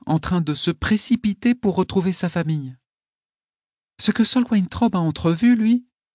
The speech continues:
c'était un fragment de la physique de l'amour. L'endroit où il réside, la manière dont il fonctionne,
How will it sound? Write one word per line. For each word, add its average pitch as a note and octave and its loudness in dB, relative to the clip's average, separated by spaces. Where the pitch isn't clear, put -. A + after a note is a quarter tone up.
c'était G#3+ 0
un G3+ 2
fragment G#3 2
de G3 2
la F#3 0
physique - -4
de D3+ -4
l'amour. D3 -4
L'endroit G#3 2
où F3+ -4
il D#3+ -4
réside, D3+ -6
la E3+ 0
manière G3 2
dont E3 0
il D#3+ -6
fonctionne, G3 -6